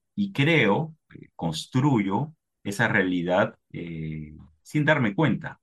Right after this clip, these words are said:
a partir de mis propios miedos, de mis propios prejuicios, y, mm, si puedo crear esta realidad espantosa, también puedo crear una realidad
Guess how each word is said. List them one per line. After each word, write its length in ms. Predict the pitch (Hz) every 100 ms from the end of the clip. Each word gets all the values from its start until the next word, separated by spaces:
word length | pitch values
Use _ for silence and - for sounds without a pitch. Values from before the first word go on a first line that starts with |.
| -
a 160 | 92
partir 480 | 92 87 - 135 139
de 120 | 117
mis 260 | 101 95 98
propios 520 | - 117 117 117 113
miedos, 460 | 110 113 110 107 101
de 100 | 90
mis 220 | 85 78
propios 460 | - 101 101 110 110
prejuicios, 840 | - 98 107 104 98 113 104 - _ _ _ _
y, 640 | 92 87 82 80 80 78 76
mm, 520 | 76 71 69 65 69 - _ _ _
si 160 | - 101
puedo 300 | 113 117 -
crear 440 | 98 95 78 - _
esta 340 | 92 - 95
realidad 680 | 92 80 78 85 85 78 - _ _ _ _ _ _
espantosa, 800 | - - - 73 123 - 120 160 - _ -
también 340 | 165 170 165
puedo 240 | 151 143
crear 320 | 139 120 104 113
una 220 | 117 123
realidad 640 | 117 113 107 92 85 80